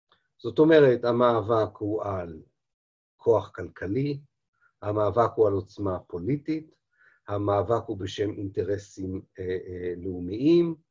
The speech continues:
המאבק הוא בין מעצמות אזוריות על ההשפעה, וכל אחת מהן,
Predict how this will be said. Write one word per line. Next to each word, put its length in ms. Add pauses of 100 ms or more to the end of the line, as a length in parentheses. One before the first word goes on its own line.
(320)
המאבק 540
הוא 100
בין 180
מעצמות 640
אזוריות 720 (180)
על 280
ההשפעה, 840 (1000)
וכל 380
אחת 420
מהן, 440